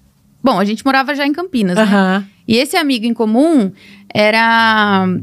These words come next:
Speaker 1: do grupo e da família, assim, que meio que acolheu a gente em Campinas. Essa família de Campinas conhecia meu pai na época, era super amigos.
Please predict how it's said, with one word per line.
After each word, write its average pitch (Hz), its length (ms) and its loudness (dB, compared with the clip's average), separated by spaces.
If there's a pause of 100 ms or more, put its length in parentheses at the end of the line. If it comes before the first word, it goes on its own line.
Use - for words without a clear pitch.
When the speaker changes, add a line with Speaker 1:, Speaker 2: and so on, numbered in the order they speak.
(340)
Speaker 1:
do 214 180 2
grupo 320 680 2
e 262 100 0
da 254 160 0
família, 277 540 -2
assim, 233 300 0
que 240 160 -2
meio 226 240 2
que 208 100 -8
acolheu 247 400 0
a 254 80 2
gente 240 240 0
em 254 60 2
Campinas. 196 500 0
Essa 247 220 -2
família 208 400 2
de 170 100 -8
Campinas 202 640 0
conhecia 226 560 0
meu 254 200 2
pai 240 300 0
na 202 120 -2
época, 196 300 -2
era 208 100 0
super 208 260 -4
amigos. 190 480 0